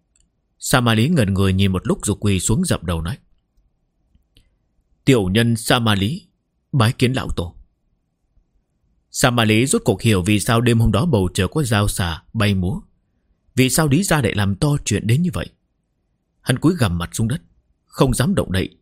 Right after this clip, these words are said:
trong lòng kinh hãi thầm nghĩ: "Trúc cơ,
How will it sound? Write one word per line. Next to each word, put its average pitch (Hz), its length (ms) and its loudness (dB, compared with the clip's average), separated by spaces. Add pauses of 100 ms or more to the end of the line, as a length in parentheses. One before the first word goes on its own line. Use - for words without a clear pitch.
(180)
trong 139 200 0
lòng 82 260 -2
kinh 110 160 0
hãi 92 280 -8
thầm 85 200 -4
nghĩ: - 180 -10 (1160)
"Trúc - 200 -4 (180)
cơ, 95 140 -6